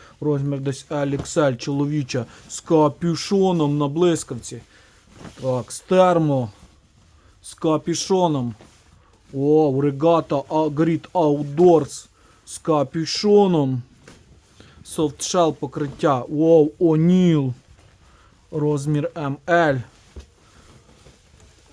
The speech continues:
Том Томпсон, розмір Л. Капюшонка Кельвін Кляйн. Вау, гольф, крутяк. Термо, Джек Вулскін.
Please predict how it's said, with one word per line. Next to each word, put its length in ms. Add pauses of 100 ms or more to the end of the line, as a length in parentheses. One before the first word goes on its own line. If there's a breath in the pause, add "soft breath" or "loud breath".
(800)
Том 200
Томпсон, 480
розмір 520
Л. 260 (640 soft breath)
Капюшонка 1000
Кельвін 560
Кляйн. 580
Вау, 360
гольф, 540 (200)
крутяк. 680 (380 soft breath)
Термо, 680
Джек 560
Вулскін. 1300